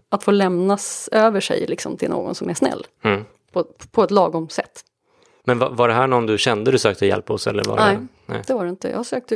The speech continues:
Speaker 1: jag, vi ringde bara akut till vårdcentralen, för
Speaker 2: Mm.
Speaker 1: jag, min man ringde för jag klarade inte av det.
Speaker 2: Mm.
Speaker 1: Ehm, så att, eh,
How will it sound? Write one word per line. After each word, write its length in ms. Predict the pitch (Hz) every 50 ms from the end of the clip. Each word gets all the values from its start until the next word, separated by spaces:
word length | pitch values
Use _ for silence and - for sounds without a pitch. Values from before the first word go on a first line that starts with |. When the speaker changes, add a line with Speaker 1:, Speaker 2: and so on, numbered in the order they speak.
| -
Speaker 1:
jag, 120 | 208 208 - 214
vi 140 | 208 214
ringde 240 | 226 285 254 196 180
bara 120 | 170 175 165
akut 280 | 165 - 240 233 -
till 100 | - 185
vårdcentralen, 640 | 170 170 165 - 170 170 - 208 220 190 165 - -
för 240 | - 170 165 -
Speaker 2:
Mm. 100 | 107 101
Speaker 1:
jag, 220 | - 175 170 170 170 _ _ _ _ -
min 160 | 202 196 180
man 180 | 190 226 247
ringde 220 | 233 196 160 - 165
för 100 | - 170
jag 140 | 180 214 -
klarade 360 | 240 226 202 - 196 180 180
inte 140 | 170 165 156
av 80 | 143
det. 100 | - - - _ - - _ -
Speaker 2:
Mm. 200 | 110 101 98 101 - - -
Speaker 1:
Ehm, 500 | 185 175 170 170 170 170 175 175 175 190
så 160 | - - 180
att, 180 | 175 - - -
eh, 180 | 185 180 175